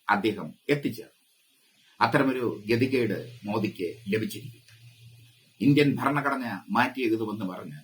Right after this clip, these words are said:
ബി ജെ പി, മുസ്ലിങ്ങളുടെ സംവരണം എടുത്തു കളയുമെന്ന് പറഞ്ഞ ബി-, ഒരു പ്രധാനമന്ത്രി, ആ പ്രധാനമന്ത്രിക്ക്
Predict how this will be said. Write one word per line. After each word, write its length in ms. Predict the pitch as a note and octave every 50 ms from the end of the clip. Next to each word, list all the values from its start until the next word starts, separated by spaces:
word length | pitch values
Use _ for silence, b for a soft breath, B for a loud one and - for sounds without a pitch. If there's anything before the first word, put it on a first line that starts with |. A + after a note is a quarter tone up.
| _ _
ബി 60 | G#2+ B2+
ജെ 220 | A#2 - - -
പി, 440 | - _ _ - _ _ _ - A#2+
മുസ്ലിങ്ങളുടെ 580 | B2 A#2+ A#2+ D3+ D#3+ E3 D3 C#3 B2+ A#2+ A2+
സംവരണം 560 | - A#2+ B2 B2 C#3 C3+ B2 A#2+ A2 G2+ F#2+ - -
എടുത്തു 260 | A2+ B2 C#3+ C#3 A#2+
കളയുമെന്ന് 440 | A2+ A2+ A2 G#2+ G#2+ G#2 G2+ F#2+ F2
പറഞ്ഞ 340 | F2 E2+ E2 D#2+ D#2 D2+ - _ _ _ G#2
ബി-, 260 | A#2 C#3 - - - - -
ഒരു 140 | G2+ A2 -
പ്രധാനമന്ത്രി, 640 | - - - - - - - - - D3 - - _ _ _ _ _ _ _ _ _ b b b b b -
ആ 100 | G#2 C3
പ്രധാനമന്ത്രിക്ക് 1000 | - - B2 A#2+ B2 C3+ D3 D3 D3 C#3+ C3+ A#2+ B2 A#2 A#2 A#2 G#2+ F#2 -